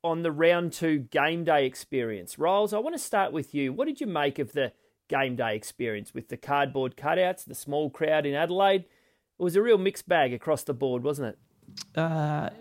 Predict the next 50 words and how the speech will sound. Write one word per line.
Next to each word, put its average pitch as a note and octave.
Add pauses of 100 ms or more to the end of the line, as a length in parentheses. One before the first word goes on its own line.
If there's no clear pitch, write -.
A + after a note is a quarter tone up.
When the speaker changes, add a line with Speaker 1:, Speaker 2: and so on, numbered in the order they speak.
(240)
Speaker 2:
yes, E3+
it A3+
was. D3
I A#3
thought A#3+
on E3
the A#2+
whole, B2+ (640)
uh, G#2 (380)
the A#2
experience G#2+ (760)
was A2+
very A#2
good. D#3+ (180)
I G#2+
mean, G#2+ (140)
given B2
that -
most B2+
people G#2 (580)
saw -
it - (320)
from G2+
their F#2
lounge G2+
rooms, A2+ (480)
um, G2
very G#2
few, G2+
only G2+
a F2
handful G#2+
across F#2+
the F2+
nation F#2+
really G2
got F2
to F#2
see, F#2+
or F2+
across -
a F#2
number G2
of F2
states F#2
got -
to G2+
see G#2+
it F2
live. G2